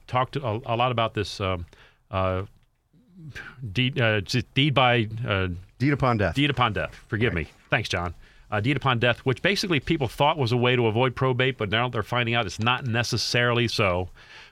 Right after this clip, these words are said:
Speaker 1: Be careful. Consult a professional. Consult an attorney, someone with legal expertise, such as a, a Chris Phillips, uh, to help you with that, to make sure you're doing the right thing and holding title the proper way.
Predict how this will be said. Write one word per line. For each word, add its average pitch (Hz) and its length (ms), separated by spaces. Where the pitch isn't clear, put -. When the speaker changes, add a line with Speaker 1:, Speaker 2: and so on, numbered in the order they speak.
Speaker 1:
Be 160 120
careful. 143 580
Consult 190 680
a - 80
professional. 104 720
Consult 143 380
an 123 80
attorney, 98 560
someone 110 340
with 98 140
legal 104 260
expertise, - 580
such - 220
as 123 160
a, 95 200
a 101 120
Chris - 260
Phillips, 104 400
uh, 95 180
to - 100
help 120 260
you 104 100
with 95 140
that, 92 260
to 120 80
make 117 160
sure 127 200
you're 107 140
doing 107 200
the 98 80
right 98 180
thing 101 180
and 85 80
holding 104 220
title 104 280
the 92 60
proper 98 340
way. 95 280